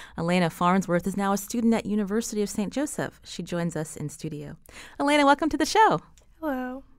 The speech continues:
Speaker 1: So tell us a little bit about, uh, your story, Elena. I understand, like Regina,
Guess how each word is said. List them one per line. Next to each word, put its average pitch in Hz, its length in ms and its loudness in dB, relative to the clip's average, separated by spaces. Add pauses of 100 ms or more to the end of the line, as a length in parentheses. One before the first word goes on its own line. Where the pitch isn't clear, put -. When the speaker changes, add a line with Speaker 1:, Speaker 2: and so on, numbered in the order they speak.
(440)
Speaker 1:
So - 100 -6
tell 427 200 2
us 480 120 0
a 453 60 0
little 440 200 4
bit 330 320 4
about, 269 600 2
uh, 233 240 2
your 226 400 2
story, 147 800 -2 (120)
Elena. 151 760 -2 (180)
I 180 100 -2
understand, 185 500 0
like 175 280 0
Regina, 175 560 0